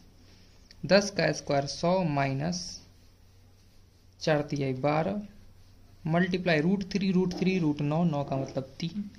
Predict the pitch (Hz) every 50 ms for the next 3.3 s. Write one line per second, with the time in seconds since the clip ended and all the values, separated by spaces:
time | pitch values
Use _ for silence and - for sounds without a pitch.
0 | - - - - - - - - - - - - 151 139 139 135 135 139 139 -
1 | - - - 165 170 180 180 180 - - 190 190 175 147 139 135 135 139 139 135
2 | 135 143 143 - - - - - - - - - - 143 143 139 143 143 139 139
3 | - - 151 151 151